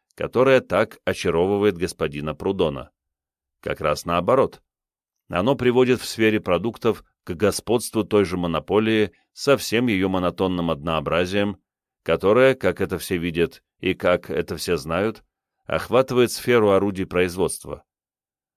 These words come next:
Очень быстро прогрессировать могут лишь некоторые отрасли производства, как, например, хлопчатобумажная промышленность. Естественным следствием такого прогресса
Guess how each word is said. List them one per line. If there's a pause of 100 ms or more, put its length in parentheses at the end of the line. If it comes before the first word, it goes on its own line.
(140)
Очень
быстро
прогрессировать
могут
лишь
некоторые
отрасли
производства, (360)
как,
например,
хлопчатобумажная
промышленность. (640)
Естественным
следствием
такого
прогресса